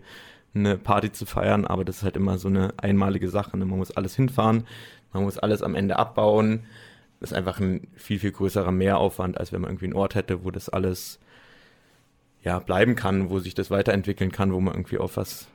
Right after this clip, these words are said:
aufbauen kann, was man schon beim letzten Mal gemacht hat. Und eben wie Lea schon gesagt hat, dadurch, dass es eh alles so ehrenamtlich ist und auf Freiwilligkeit basiert, ist es natürlich umso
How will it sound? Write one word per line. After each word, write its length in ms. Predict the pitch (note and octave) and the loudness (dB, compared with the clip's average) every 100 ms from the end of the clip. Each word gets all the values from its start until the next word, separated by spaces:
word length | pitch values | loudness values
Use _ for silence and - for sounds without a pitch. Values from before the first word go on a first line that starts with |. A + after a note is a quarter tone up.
| - _ _ | -20 _ _
aufbauen 440 | G#2 G#2+ - G2 F#2+ | 0 0 4 2 2
kann, 200 | F#2+ F2+ | -2 -2
was 140 | F#2 | -2
man 100 | F#2+ | -6
schon 220 | - F#2+ | -2 -2
beim 160 | F#2 F2+ | 0 -2
letzten 280 | G2 - G2 | -4 -4 -2
Mal 180 | F#2+ | 0
gemacht 400 | F#2 F2+ F2+ - | 0 -2 -4 -6
hat. 260 | G2+ F2+ - - - - - _ _ _ | -6 -6 -10 -20 -20 -20 -20 _ _ _
Und 640 | G2 F#2+ F#2 F2+ - - - | 0 0 0 -4 -10 -10 -2
eben 220 | G2 F#2+ | 0 2
wie 60 | |
Lea 260 | F#2 F#2+ G2 | 4 4 4
schon 180 | G#2+ F#2 | 2 0
gesagt 340 | F#2 F#2+ G#2+ | 2 0 2
hat, 120 | F#2+ | 0
dadurch, 200 | F2+ F#2 | 0 -2
dass 140 | - F#2+ | -4 -8
es 160 | F#2+ | -6
eh 120 | - G2+ | -2 0
alles 600 | G2 G2 - - - - | 0 -2 -2 -12 -16 -20
so 460 | _ - F#2 F#2 F#2 - - | _ -4 -2 -2 -4 -14 0
ehrenamtlich 720 | F#2+ G2+ G2 G2 G2+ F#2+ - _ _ _ - - | 2 2 -2 -4 -6 -10 -16 _ _ _ -6 -2
ist 260 | G2+ - | -2 -4
und 240 | - F#2 - | -2 0 2
auf 280 | F2+ - - | 0 -2 -14
Freiwilligkeit 640 | - G2+ G#2 G#2+ - G#2 | 0 4 6 4 4 2
basiert, 500 | - G2 F#2+ G#2 G2+ - - - - - | 4 2 6 4 4 -2 -18 -18 -20 -20
ist 100 | - | -6
es 100 | F#2 | -4
natürlich 360 | F2 E2 F#2+ - | -2 -2 -4 0
umso 540 | G2 F#2+ F#2 F#2 F2+ | 2 2 4 2 2